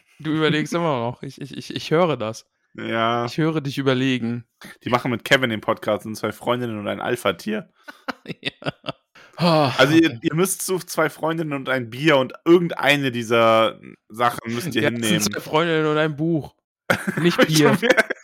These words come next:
Speaker 2: ja, meine ich doch.
Speaker 1: Aber die machen jetzt auch einen Frühstückspodcast. Äh, die sind jetzt zwei Freundinnen und ein Schmier.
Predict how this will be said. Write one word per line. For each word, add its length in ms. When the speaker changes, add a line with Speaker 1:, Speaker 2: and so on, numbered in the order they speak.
Speaker 2:
ja, 200
meine 240
ich 140
doch. 1700
Speaker 1:
Aber 200
die 120
machen 320
jetzt 180
auch 120
einen 100
Frühstückspodcast. 1000
Äh, 220
die 80
sind 160
jetzt 160
zwei 140
Freundinnen 460
und 140
ein 160
Schmier. 520